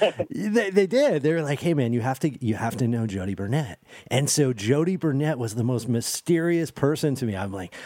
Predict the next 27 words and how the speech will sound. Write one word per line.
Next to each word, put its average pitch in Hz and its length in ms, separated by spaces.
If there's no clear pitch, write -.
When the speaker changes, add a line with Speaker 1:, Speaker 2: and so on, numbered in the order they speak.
Speaker 2:
"I've 104 220
gotta 143 320
find 113 500
Jody 113 320
Burnett." 107 480
And 127 220
then 127 160
one 127 160
day 147 100
you 131 140
just 120 180
emailed 117 360
me, 90 220
and 107 400
I 107 140
was 113 260
so 123 220
pumped 117 400
that, 95 280
that 90 180
you 101 100
emailed 104 380
me. 85 260
So 87 300
here 110 240
we 110 120
are. 135 300